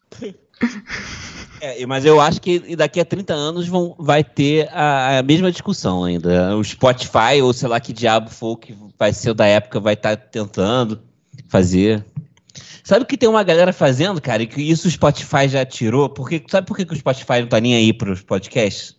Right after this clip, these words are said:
Speaker 2: É porque ele não paga nada pra gente, sabe? Por isso que ele não, ele não se preocupa. Se não tem renda, é, se não tem renda, não precisa pagar, entende? Então eles não se preocupam muito com o direito autoral porque eles não pagam nada pra gente, entende? É, o que tava acontecendo é que tinha alguns podcasts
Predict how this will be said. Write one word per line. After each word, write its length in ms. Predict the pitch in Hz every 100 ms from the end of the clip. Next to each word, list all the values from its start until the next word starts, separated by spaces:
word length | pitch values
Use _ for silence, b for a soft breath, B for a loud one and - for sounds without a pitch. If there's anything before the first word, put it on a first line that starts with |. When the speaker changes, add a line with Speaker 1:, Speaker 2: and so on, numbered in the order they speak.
| -
Speaker 2:
É 160 | 98
porque 300 | 107 135 123
ele 180 | 143 143
não 120 | 160
paga 300 | 165 156 175
nada 300 | 135 123 110
pra 180 | 98 95
gente, 420 | 92 87 - 85 - _ -
sabe? 280 | 101 92
Por 180 | 87 123
isso 180 | 135 -
que 160 | - 151
ele 200 | 151 151
não, 720 | 156 151 147 135 117 107 101 -
ele 120 | 120
não 80 | 131
se 140 | 135
preocupa. 640 | 147 151 - 151 - 90 85
Se 180 | - 156
não 160 | 160 190
tem 220 | 214 143
renda, 640 | 131 170 208 123 90 95 - -
é, 800 | 107 104 98 95 90 87 85 80 -
se 220 | - 131
não 160 | 143
tem 200 | 151 156
renda, 380 | 127 127 147 156
não 260 | 151 151 147
precisa 360 | 143 135 143
pagar, 420 | 139 147 123 120 101
entende? 440 | 95 131 117 98 b b -
Então 140 | 123
eles 160 | 139 147
não 80 |
se 160 | 147 -
preocupam 440 | 165 160 160 151
muito 260 | 143 143 139
com 160 | - 143
o 60 |
direito 280 | 135 135 131
autoral 340 | - 143 131 135
porque 220 | 113 165
eles 180 | 151 156
não 160 | 156
pagam 320 | 151 139 151
nada 320 | 190 170 131 113
pra 160 | 120
gente, 340 | 117 107 98 101
entende? 380 | 120 117 110 -
É, 160 | 113 -
o 80 | 131
que 140 | 170
tava 240 | 165 156
acontecendo 640 | 156 170 156 143 - 160 180
é 40 |
que 80 | 156
tinha 180 | - 147
alguns 220 | 135 151
podcasts 920 | - 139 - - 151 175 - 98 -